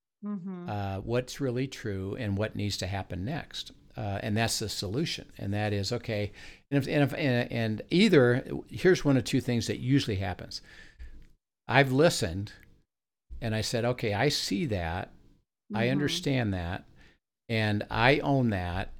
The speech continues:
Speaker 2: And so I'm, I apologize. I'm sorry. And I, the solution is I'm gonna do this differently."
Speaker 1: Mm-hmm.
Speaker 2: Um, and you can go ahead and hold me accountable to that and help me.
Speaker 1: Right.
Speaker 2: And you just said it.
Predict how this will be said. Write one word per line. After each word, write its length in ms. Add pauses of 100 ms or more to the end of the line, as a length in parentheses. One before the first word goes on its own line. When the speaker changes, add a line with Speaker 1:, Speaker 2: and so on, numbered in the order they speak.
Speaker 2:
And 120
so 200
I'm, 300
I 180
apologize. 800
I'm 140
sorry. 500 (460)
And 580 (200)
I, 280
the 140
solution 840
is 340
I'm 220
gonna 200
do 240
this 280
differently." 580 (720)
Speaker 1:
Mm-hmm. 440 (280)
Speaker 2:
Um, 320
and 140
you 140
can 180
go 160
ahead 200
and 60
hold 180
me 80
accountable 480
to 120
that 260 (100)
and 140
help 260
me. 220
Speaker 1:
Right. 220
Speaker 2:
And 120
you 140
just 200
said 200
it. 200